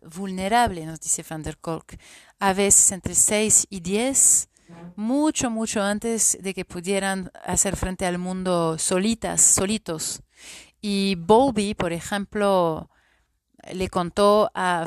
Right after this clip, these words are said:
van der Kolk que, mm,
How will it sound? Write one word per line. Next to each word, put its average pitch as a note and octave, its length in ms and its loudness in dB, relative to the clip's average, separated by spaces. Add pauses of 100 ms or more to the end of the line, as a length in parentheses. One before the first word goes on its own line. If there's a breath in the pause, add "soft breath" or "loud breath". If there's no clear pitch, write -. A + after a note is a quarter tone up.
van A3+ 180 -4
der A3 180 -2
Kolk - 300 -8 (640)
que, E3+ 680 -2
mm, C#3+ 200 -6